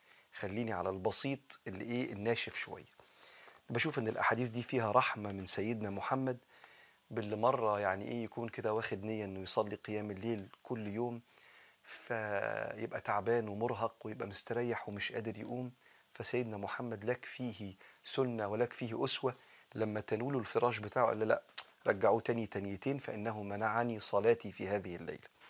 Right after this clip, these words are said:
صلى الله عليه وآله وسلم. باب ما جاء في تواضع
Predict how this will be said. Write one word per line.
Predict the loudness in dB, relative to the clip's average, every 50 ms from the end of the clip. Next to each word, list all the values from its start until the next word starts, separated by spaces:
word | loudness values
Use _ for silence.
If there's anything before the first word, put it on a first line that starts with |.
| -20 -20 -18 -18 -16 -16 -16 -14 -14 -4 2
صلى | 6 8 8 8 6
الله | 4 2 2 2 2 2 2 2
عليه | 2 2 0 -2 -4 -4
وآله | -4 -4 -2
وسلم. | 0 0 0 0 0 -4 -8 -8 -12 -14 -16 -14 -14 -14 -16 -14 6
باب | 10 12 12 12 12
ما | 8 2 0 0 0
جاء | 2 4 4 4 4 2 -2
في | -4 -4 -6 -6 -6
تواضع | -2 0 2 4 6 6 6 6 6 4 4 2 2 2